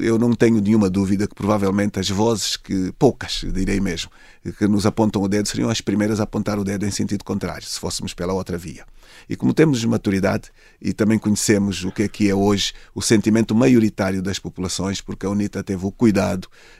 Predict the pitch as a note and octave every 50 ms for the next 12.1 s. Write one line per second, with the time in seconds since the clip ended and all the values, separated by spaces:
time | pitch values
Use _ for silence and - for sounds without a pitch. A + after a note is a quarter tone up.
0 | - - F2 G#2+ B2+ B2 A#2 G2+ G#2+ G#2+ - - F#2+ - - F#2 - - F2+ F#2
1 | G#2 - - - - - - - _ _ - E2+ G#2 G2 - A2 G#2+ - G#2+ G#2+
2 | G#2+ G2 F#2 - - F#2+ F#2+ G2 G#2+ A2 - - - F2 F2 F2+ G2 F#2 F2 F#2+
3 | F#2 G2+ F#2+ - G2 G2+ F#2+ - - F#2 - - F2+ - G2 E2+ F2+ F#2 G2 G#2
4 | G#2 - - _ - - _ _ _ - F#2+ G2+ G2 G2 F#2 F2+ F#2 F#2+ G2+ G#2
5 | G2 - - E2 F2+ F2+ F#2 F#2+ F#2 F2+ - - F2+ F2+ F2+ F#2 F2 - - F#2+
6 | F2 F#2 - - - F#2+ G2 G#2 - - - - - - _ _ - G2 G#2 G2
7 | G#2+ A2 A#2 A#2 A2 - - - D3 D#3 D3+ C#3 - - - A2 F#2+ - A#2+ A2
8 | E2+ G2+ G2+ G2+ A2 A#2 A2 - G#2+ G2+ A2 G#2 G2 G#2+ G#2+ G#2+ G2 G#2 G2 G#2
9 | F#2+ - - F2+ - - F2 E2+ G2 G2+ G2 G#2 F#2+ F#2 - - - - _ _
10 | _ - F2+ F#2+ A2 B2+ C#3 D3 B2 C3 A#2+ G#2+ B2+ A#2+ A2+ G#2+ A2 A2+ A2 G#2
11 | G#2 - - G2+ F#2+ G#2 G#2 G2+ G2+ - - G2 F2+ F2+ F#2+ - - - - G2+
12 | G#2+